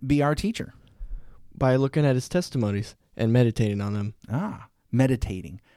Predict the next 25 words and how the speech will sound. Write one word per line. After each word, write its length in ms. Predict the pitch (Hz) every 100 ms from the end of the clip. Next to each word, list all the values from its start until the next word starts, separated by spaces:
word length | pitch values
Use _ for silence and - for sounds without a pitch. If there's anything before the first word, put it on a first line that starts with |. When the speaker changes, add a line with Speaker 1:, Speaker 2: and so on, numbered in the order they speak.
| - 104
Speaker 1:
Meditating 720 | 113 135 156 - 131 127 131
upon 320 | - 113 113
the 60 | 110
testimonies, 920 | - 95 - 87 95 90 107 104 - - - -
letting 320 | 123 135 143
them 140 | 123 110
fill 340 | - 123 139
our 180 | 139 123
minds, 680 | 104 95 104 95 90 90 - _
thinking 540 | 139 160 180 180 175 165
on 320 | 120 120 120
those 300 | 113 110 -
things, 560 | 110 107 104 104 104 - - - -
uh, 100 | 98 98
letting 340 | 143 139 147 113
God's 320 | 107 110 -
character, 480 | - 185 160 - 123
his 120 | 101
nature, 360 | 117 123 123 107
his 120 | 95
word 380 | 101 113 110 98
fill 320 | - 131 127
our 140 | 113
thoughts. 400 | 98 90 85 -
Um, 120 | 120